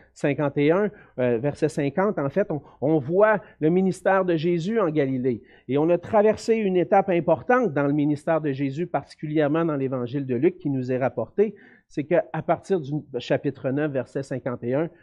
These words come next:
Jésus va se mettre en route vers Jérusalem.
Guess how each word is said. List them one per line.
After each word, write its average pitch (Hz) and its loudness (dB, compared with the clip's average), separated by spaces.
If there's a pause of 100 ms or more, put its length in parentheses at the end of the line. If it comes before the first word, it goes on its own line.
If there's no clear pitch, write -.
(160)
Jésus 202 -2 (220)
va 139 -2
se - -6
mettre 170 0
en 151 -2
route 151 0 (300)
vers 147 4
Jérusalem. 135 0